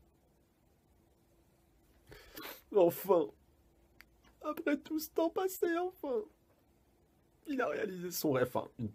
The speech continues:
la première partie de son rêve. Son rêve, c'est de, de devenir empereur mage. Bah oui,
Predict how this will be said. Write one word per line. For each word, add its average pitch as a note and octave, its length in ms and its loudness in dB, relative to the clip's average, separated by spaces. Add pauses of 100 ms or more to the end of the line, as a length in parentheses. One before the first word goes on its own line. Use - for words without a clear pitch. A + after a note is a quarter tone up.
(100)
la - 100 -8
première A#2 280 -2
partie - 260 -12
de C3 60 -10
son A#2 160 -4
rêve. G#2+ 180 -6 (220)
Son - 140 -8
rêve, - 120 -10
c'est A2 120 -10
de, F#2+ 80 -6
de G#2 160 -8
devenir G2+ 280 -6
empereur G2+ 280 -6
mage. A2 300 -10 (1800)
Bah A#2 160 -4
oui, G#2 80 -10